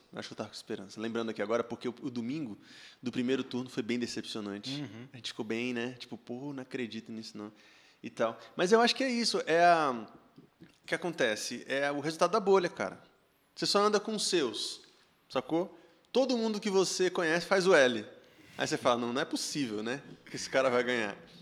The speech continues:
Speaker 1: Até qualquer pessoa de bom senso que tu conhece, que tinha votado, inclusive num-, numa terceira via possível aí, falou que ia votar no Lula. Aí você fala, "Pô, então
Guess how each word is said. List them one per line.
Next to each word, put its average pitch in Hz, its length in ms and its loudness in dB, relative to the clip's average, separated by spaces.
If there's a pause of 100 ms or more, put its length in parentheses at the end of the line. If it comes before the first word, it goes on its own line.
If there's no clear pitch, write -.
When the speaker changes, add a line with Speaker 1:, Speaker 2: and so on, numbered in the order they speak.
(580)
Speaker 1:
Até 202 420 -2 (260)
qualquer 233 200 0
pessoa 233 260 -2
de 180 80 -6
bom 185 180 2
senso 143 440 -2
que 131 80 -14
tu 135 100 -8
conhece, 120 640 0 (420)
que - 80 -10
tinha 160 200 -2
votado, 120 640 2 (220)
inclusive 131 580 -4
num-, 120 500 -6
numa 110 300 -10
terceira 113 500 -2
via 117 280 -6
possível 107 500 -10
aí, 180 340 -4 (360)
falou 190 280 0
que 196 140 -8
ia 196 100 2
votar 196 220 -2
no 208 100 -4
Lula. 165 280 0
Aí 127 40 -2
você 170 60 -6
fala, 165 200 0
"Pô, 160 180 -4
então 160 400 -2